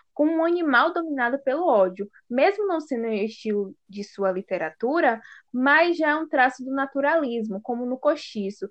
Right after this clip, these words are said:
que desenvolve a animalização dos personagens.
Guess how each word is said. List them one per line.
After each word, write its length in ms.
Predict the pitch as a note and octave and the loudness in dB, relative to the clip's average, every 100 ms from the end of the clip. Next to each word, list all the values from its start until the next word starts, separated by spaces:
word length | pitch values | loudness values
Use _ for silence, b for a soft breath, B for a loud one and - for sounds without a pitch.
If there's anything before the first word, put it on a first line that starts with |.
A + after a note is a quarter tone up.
| _ | _
que 140 | - B3 | -2 0
desenvolve 720 | A3 C4 D#4 B3+ G#3 A3 B3 | 2 2 2 2 2 2 2
a 160 | C4 B3+ | 4 4
animalização 1120 | D4 D#4 D4 C#4 B3+ A3+ A3 - G3 G#3+ D4+ _ | 4 0 -2 -2 -2 -4 -4 -6 -4 -4 -8 _
dos 160 | B3+ C4+ | -10 -6
personagens. 800 | - B3 - E4+ A3+ D3+ - - | -2 -2 -2 -4 -2 -4 -8 -20